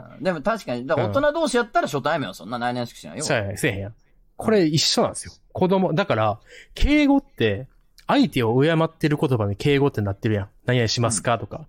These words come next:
Speaker 2: でもあれ、敬語っていう僕ら名前に、名称に、お-、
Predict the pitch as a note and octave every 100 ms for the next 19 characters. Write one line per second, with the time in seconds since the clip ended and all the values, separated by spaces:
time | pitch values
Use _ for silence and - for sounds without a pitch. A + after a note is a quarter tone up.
0 | _ - F#3 C#3 F3+ - A#3 B3 B3+ C3+
1 | G#2+ A#2+ F3+ C#3 A2 B2 D#3+ F3 E3 D3+
2 | D#3+ A#2 C3+ - C3+ E3+ E3 F3+ D#3+ D3
3 | G#2 - - - -